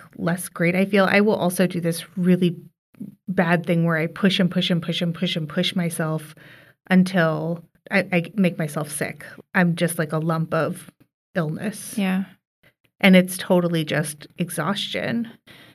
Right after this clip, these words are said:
Speaker 2: Yeah, I mean, I, um, I talk about this, like, I do advocacy work for the Alzheimer's Association, and I talk very candidly about, you know, my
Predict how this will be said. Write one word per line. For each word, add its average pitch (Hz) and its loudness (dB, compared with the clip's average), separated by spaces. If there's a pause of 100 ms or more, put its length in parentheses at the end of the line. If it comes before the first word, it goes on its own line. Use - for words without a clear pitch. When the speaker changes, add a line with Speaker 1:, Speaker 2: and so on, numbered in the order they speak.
(120)
Speaker 2:
Yeah, 220 8
I 185 8
mean, 190 6
I, 196 6
um, 175 2 (320)
I 202 4
talk 202 4
about 180 6
this, 170 6
like, 170 4
I 170 6
do 170 4
advocacy 165 2
work 160 2
for - -4
the 165 -2
Alzheimer's 160 2
Association, 185 0 (340)
and 180 6
I 190 8
talk 196 4
very 165 2
candidly 160 -2
about, 160 -4 (480)
you 175 0
know, 170 2
my 170 2